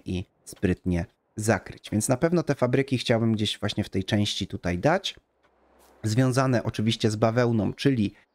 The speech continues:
e, z odzieżą, i chciałbym się tym dzisiaj zająć. Tu, jak widzicie, też usunąłem, e, ten płot. Tutaj, e, były oliwki, a rośnie sobie trawa.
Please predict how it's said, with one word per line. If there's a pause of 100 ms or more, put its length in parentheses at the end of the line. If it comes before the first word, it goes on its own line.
(300)
e,
z
odzieżą,
i
chciałbym
się
tym
dzisiaj
zająć.
Tu,
jak
widzicie,
też
usunąłem, (760)
e,
ten
płot.
Tutaj,
e, (180)
były (240)
oliwki,
a
rośnie
sobie (220)
trawa.